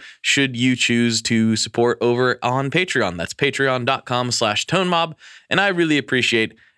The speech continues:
everybody who does that. It is a massive, massive help. I have just one small bit of business to get into before we dive right into this episode, and I want to tell everyone, because I haven't done it on this podcast yet,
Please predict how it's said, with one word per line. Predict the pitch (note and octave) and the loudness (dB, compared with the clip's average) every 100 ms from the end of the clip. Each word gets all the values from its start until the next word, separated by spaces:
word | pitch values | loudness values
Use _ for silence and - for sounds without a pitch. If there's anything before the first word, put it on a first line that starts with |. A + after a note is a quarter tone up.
| - | -2
everybody | C#3+ B2+ A2+ | 2 2 2
who | A2+ G2+ | 0 2
does | G2+ F#2+ | 0 2
that. | G#2 G2 A#2 | 0 0 0
It | A#2+ | 2
is | A2+ A2+ - | 2 0 0
a | G#2+ G2+ - _ - | 0 -2 -4 _ -6
massive, | F#2 G#2 G2+ - F#2 E2+ _ _ _ - | 0 2 0 0 -4 -6 _ _ _ -2
massive | F2+ E2+ - D#2+ | 0 0 -2 -6
help. | - - - - _ _ _ D3+ | -6 -6 -8 -12 _ _ _ -2
I | |
have | E3 | 0
just | F3 D3+ | 0 -2
one | D3+ A#3 A#3+ | -2 0 2
small | A3 G3+ A3 A3+ | 0 2 2 2
bit | A3 | 0
of | G3+ | 0
business | G3+ F#3+ G3 - | 0 0 -2 -2
to | |
get | F3+ F3+ | 0 0
into | F3+ F3+ F3+ | 0 0 2
before | D#3 - F3 | 0 0 2
we | E3 | 2
dive | D3+ D3 C#3 | 2 0 0
right | F#3 F#3+ | 0 0
into | F#3 E3 | -2 0
this | C#3 | 0
episode, | C3+ A#2 - A#2+ G#2 | 0 -2 0 0 0
and | A2 | 0
I | B2 D3 | 0 0
want | D#3 D#3 - | 0 -2 -4
to | |
tell | D3 C#3 C3 | -2 0 2
everyone, | B2+ B2 G#2+ C3 | 2 2 2 0
because | D3 - E2 | -4 -6 -8
I | - | -4
haven't | G2+ G2 E2+ | -2 -2 -2
done | G2 | 0
it | G2+ | 0
on | G2 | 0
this | G2 - | -2 -2
podcast | A2 G#2 - A2 - | -2 0 0 -2 0
yet, | C#3 - | -2 -2